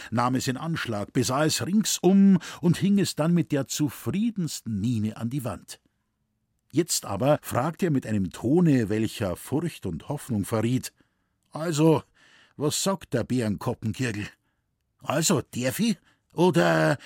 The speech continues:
darf ich nicht?“ „Er schickt euch Pflinten“, antwortete Franz, „und wünscht euch noch recht viel Weidmanns Heil.“ „Vergelt's Gott“,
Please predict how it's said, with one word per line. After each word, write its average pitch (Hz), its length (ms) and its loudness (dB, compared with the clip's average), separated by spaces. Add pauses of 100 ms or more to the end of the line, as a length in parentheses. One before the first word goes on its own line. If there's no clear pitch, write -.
(140)
darf 151 240 0
ich 160 120 4
nicht?“ - 320 -6 (1300)
„Er 143 200 0
schickt - 560 -6
euch 143 360 -4
Pflinten“, 113 720 -2 (300)
antwortete 107 720 -4
Franz, 117 440 -2
„und 127 260 -2
wünscht 190 420 0
euch 151 220 -4
noch 131 260 -4
recht - 420 -10
viel 156 460 0 (200)
Weidmanns 117 840 -10
Heil.“ - 240 -14 (760)
„Vergelt's - 880 -2
Gott“, 113 240 -4